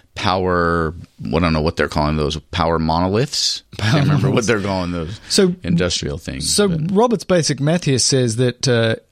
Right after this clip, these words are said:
Speaker 2: yeah, at sixty, at fifty gigawatts, you can basically do five hundred thousand Model threes, you can do a whole bunch of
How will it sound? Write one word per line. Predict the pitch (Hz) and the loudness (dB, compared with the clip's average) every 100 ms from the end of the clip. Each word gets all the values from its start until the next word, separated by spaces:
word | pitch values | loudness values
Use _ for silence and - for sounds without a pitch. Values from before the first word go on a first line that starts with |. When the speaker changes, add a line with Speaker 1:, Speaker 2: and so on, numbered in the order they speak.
| _ | _
Speaker 2:
yeah, | 156 151 | 0 2
at | 120 | 2
sixty, | - - 220 - 165 151 - | 2 2 0 0 0 0 0
at | 131 | -2
fifty | - 233 220 170 | 0 -2 0 0
gigawatts, | 127 160 143 113 - | 2 2 2 0 -2
you | 127 | -2
can | 135 | 2
basically | 127 143 - 131 | 2 2 2 0
do | 120 120 | 2 0
five | - 139 131 | 2 2 2
hundred | 123 | 0
thousand | 127 123 110 120 | 0 0 0 0
Model | 113 107 | -2 -4
threes, | 170 190 175 135 | 0 4 4 2
you | 131 | 0
can | 127 | 0
do | 123 | 2
a | 113 | 2
whole | 101 139 | 2 2
bunch | 120 131 120 - | 2 2 0 0
of | 117 110 110 | 0 2 0